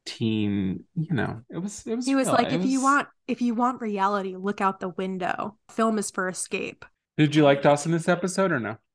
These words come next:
Speaker 2: Yeah, I didn't hate him. I think that his, like, wallowing was annoying but relatable. I feel like that's very
Speaker 1: Yeah.
Speaker 2: standard for a high school breakup to feel that way.
Speaker 1: I do wanna say,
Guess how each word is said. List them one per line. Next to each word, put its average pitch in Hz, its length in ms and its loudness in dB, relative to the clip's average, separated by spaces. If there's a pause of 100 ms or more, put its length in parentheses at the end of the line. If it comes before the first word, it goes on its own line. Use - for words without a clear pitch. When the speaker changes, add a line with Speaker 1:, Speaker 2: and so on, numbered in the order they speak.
(300)
Speaker 2:
Yeah, 440 100 2
I - 640 0
didn't 262 160 4
hate 208 240 0
him. 214 380 -2 (100)
I 233 540 6 (140)
think 240 260 2
that 208 260 2
his, 202 320 -2
like, 202 200 0
wallowing 190 1040 2 (280)
was 190 680 -2 (120)
annoying 208 560 4
but 196 140 0
relatable. 190 680 -2
I 196 60 -4
feel 202 140 -4
like 190 120 -4
that's - 240 -8
very 190 240 2
Speaker 1:
Yeah. 190 240 6 (180)
Speaker 2:
standard 196 680 -4
for 196 160 -4
a 185 100 -4
high 196 100 -4
school 190 240 -6
breakup 185 560 -2 (200)
to - 120 -10
feel 190 240 -6
that 185 200 -2
way. 196 320 -4 (840)
Speaker 1:
I 165 80 2
do 156 220 4
wanna 151 200 2
say, 120 520 0